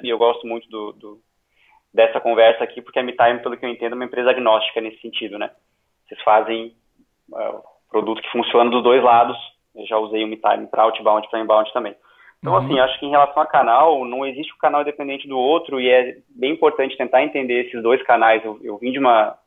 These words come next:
Speaker 1: de uma cultura muito inbound e muito inside sales. Tentei field, já fiz várias outras, outras formas de venda,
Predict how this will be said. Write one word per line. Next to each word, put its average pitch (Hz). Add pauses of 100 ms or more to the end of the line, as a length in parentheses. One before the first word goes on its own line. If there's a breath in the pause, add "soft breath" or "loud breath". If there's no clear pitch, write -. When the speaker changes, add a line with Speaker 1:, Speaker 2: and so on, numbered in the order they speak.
(220)
Speaker 1:
de 107
uma 110
cultura 113
muito 127
inbound 123
e 135
muito 123
inside 127
sales. 101 (1080 soft breath)
Tentei 190
field, 151
já 123
fiz 127
várias 127
outras, 127 (120)
outras 120
formas 117
de 113
venda, 131